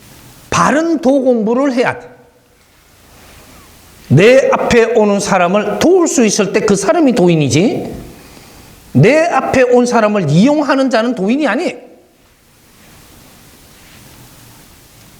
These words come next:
이제 앞으로 도인이 된 자, 곡식을 따지면 우리가 알곡 쭉대기를 다 골라놓는다.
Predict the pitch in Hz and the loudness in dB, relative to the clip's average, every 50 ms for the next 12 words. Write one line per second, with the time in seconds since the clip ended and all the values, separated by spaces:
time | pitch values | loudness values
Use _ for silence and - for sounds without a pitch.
0 | - - - - - - - - - - - - - - - - - - - 143 | -20 -20 -20 -20 -20 -20 -20 -20 -20 -20 -20 -20 -20 -20 -20 -20 -16 -2 2 2
1 | 180 175 247 254 262 254 262 262 277 262 254 - - 156 175 196 240 277 320 330 | 4 4 4 2 2 0 0 0 2 2 2 2 2 2 4 4 4 2 2 0
2 | 330 294 302 269 240 202 190 151 - - - - - - - - - - - - | 0 0 0 0 2 2 0 0 0 -4 -4 -6 -6 -8 -10 -12 -14 -16 -16 -18
3 | - - - - - - - - - - - - - - - - - - - 233 | -20 -20 -20 -20 -20 -20 -20 -20 -20 -20 -20 -20 -20 -20 -20 -20 -6 -2 0 2
4 | 339 339 349 - - - 302 277 262 277 277 - 214 - 233 240 277 254 269 269 | 2 0 0 -2 -2 0 0 0 0 -2 -2 -4 -2 0 0 0 0 0 0 0
5 | 240 233 196 - 220 214 247 262 262 262 262 254 - 185 202 240 214 - - - | 0 0 0 0 0 2 2 0 0 0 -2 0 2 2 2 2 2 0 -2 -2
6 | - - 262 294 294 302 302 294 247 - 302 285 - - - - 277 - - - | 0 2 2 2 2 0 -2 -4 -2 0 0 0 0 -2 0 0 -2 0 0 -2
7 | 214 180 208 208 208 196 196 - 190 247 196 165 175 175 180 202 208 208 208 202 | 0 0 0 0 0 0 0 -2 -2 -2 0 0 0 0 0 0 0 -2 -2 -2
8 | 151 151 - - - - | -4 -4 -4 -6 -8 -10